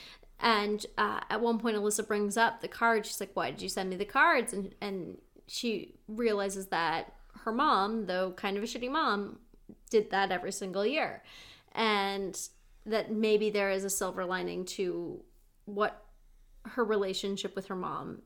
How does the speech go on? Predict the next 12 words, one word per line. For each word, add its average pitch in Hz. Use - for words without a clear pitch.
had 190
become. 208
Uh, 190
but -
Leslie 302
is 254
an 240
interesting 233
character. 190
He's, 190
you 202
know 180